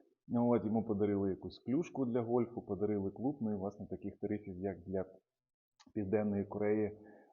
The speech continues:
е, для Штатів, е, Штати не, не запропонували Японії, але Південна Корея зараз платить надзвичайно велику ціну. Вони, до речі, взагалі бояться, кажуть, чи можна в кредит, чи можна на виплату, тому що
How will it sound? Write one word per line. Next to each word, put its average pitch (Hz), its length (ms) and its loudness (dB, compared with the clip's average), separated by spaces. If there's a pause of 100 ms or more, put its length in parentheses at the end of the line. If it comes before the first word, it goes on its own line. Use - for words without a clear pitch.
е, 110 180 2
для 101 720 4
Штатів, 101 520 -2 (800)
е, 107 260 4
Штати 113 400 8
не, 107 300 4
не 107 220 2
запропонували 101 800 2
Японії, 110 460 0
але 101 400 2 (280)
Південна 101 360 -2
Корея 101 320 -2
зараз 92 260 -6
платить 90 420 -8
надзвичайно 92 680 -8
велику 92 360 -4
ціну. 85 280 -8
Вони, 90 160 -8
до 90 80 -4
речі, 95 260 -4
взагалі 90 300 -4
бояться, 95 340 -4
кажуть, 87 360 -8
чи 87 120 -12
можна 90 260 -4
в - 100 -12
кредит, 110 380 -2
чи 92 100 -8
можна 92 280 -6
на 92 120 -4
виплату, 104 480 -2
тому 92 260 -8
що - 180 -12